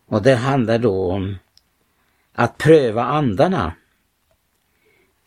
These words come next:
Eh, rubriken till fjärde kapitlet heter ju så, uppmana att pröva andarna, att älska Gud och att älska bröderna. Men det är just det här, det som,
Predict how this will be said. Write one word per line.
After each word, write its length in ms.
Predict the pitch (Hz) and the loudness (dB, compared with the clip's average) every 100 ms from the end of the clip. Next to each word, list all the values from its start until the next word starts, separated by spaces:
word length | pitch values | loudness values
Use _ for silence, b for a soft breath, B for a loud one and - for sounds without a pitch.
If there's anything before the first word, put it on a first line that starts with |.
| _ | _
Eh, 400 | - 117 113 107 | 2 4 4 0
rubriken 580 | 95 135 120 147 202 185 | 0 0 0 -2 -2 -4
till 180 | - 151 | 0 0
fjärde 340 | - 143 127 | 2 2 2
kapitlet 600 | 117 107 - 101 - 120 | -2 -4 -2 -2 0 0
heter 280 | - 101 - | 2 -2 0
ju 60 | 110 | -4
så, 240 | - 92 | 0 -2
uppmana 720 | 101 143 147 - 101 120 123 | 2 0 -2 -6 -2 0 0
att 200 | 120 113 | -2 -4
pröva 600 | - 120 170 135 98 117 | -6 2 2 4 0 -2
andarna, 640 | - 156 151 110 107 110 117 b b b b b _ _ _ | -2 -2 -2 -2 0 0 -4 b b b b b _ _ _
att 240 | 131 120 - | -4 -2 2
älska 560 | 151 147 95 - 143 | 2 2 0 -2 0
Gud 360 | 123 113 113 113 | 0 0 0 -2
och 180 | 107 - | -4 -2
att 160 | 101 | 0
älska 380 | 117 92 - 101 | 2 0 -2 -6
bröderna. 680 | 101 104 113 110 98 87 85 | -4 0 0 0 -4 -8 -10
Men 220 | 135 120 | 0 2
det 60 | 120 | 2
är 20 | |
just 260 | 143 151 - | 0 -2 -2
det 60 | |
här, 320 | 135 120 107 107 _ _ _ _ _ - | -2 0 -2 -4 _ _ _ _ _ -14
det 100 | 95 | -10
som, 260 | - 110 | -6 -6